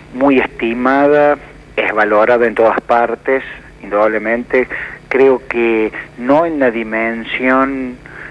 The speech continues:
en que se merece, este, una persona excelente. No ha-, no hablo de su capacidad viendo el fútbol, porque creo que es inigualable.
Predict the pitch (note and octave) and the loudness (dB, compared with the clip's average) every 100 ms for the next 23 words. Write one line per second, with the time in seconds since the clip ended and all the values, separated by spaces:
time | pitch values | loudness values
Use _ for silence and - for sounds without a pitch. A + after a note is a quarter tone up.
0 | - B2 A2+ G#2+ - A2 G2+ A2 G#2 G#2+ | -12 -8 -8 -8 -2 0 2 2 0 0
1 | A#2 C#3+ C3+ - D3 D#3 - - - - | 4 2 2 0 0 0 -8 -20 -20 -12
2 | A2 G2+ - G#2+ G2+ G2 G2 F#2+ F2+ - | -8 -8 -4 0 2 0 -2 -4 -8 -12
3 | - - - - A2+ G2+ G#2+ G2+ B2 A#2+ | -14 -14 -12 -6 -4 0 0 0 -2 0
4 | A2+ G2 F#2 - - G#2 A2 B2 C3 C3+ | 0 0 -2 -4 -2 -2 2 0 0 -4
5 | C#3 C3+ C3 - - - - - - - | 0 0 -2 -8 -12 -12 -16 -20 -20 -20
6 | - - - A#2+ C3 D3 C#3+ C#3 D3 E3+ | -20 -20 -14 -4 2 6 6 4 2 2
7 | F3+ E3+ C3 A#2+ A2+ - G#2 - - A#2 | 4 4 4 2 -2 -4 -4 0 -2 0
8 | A2+ C3+ C3 A2 A#2 B2 A#2+ A2 - C3 | 2 4 4 2 0 2 2 0 2 2
9 | D3+ D3+ A#2 G2 F#2+ - G#2+ A2+ G2+ - | 4 2 0 -4 -8 -4 2 2 2 -2
10 | G2+ F#2+ F#2 F#2 - A#2+ A#2+ G#2+ G#2 F#2+ | 0 0 0 -4 -6 -2 -2 -2 0 2
11 | G2 A2 A#2 G2+ G#2+ D3 | 4 4 2 0 0 -2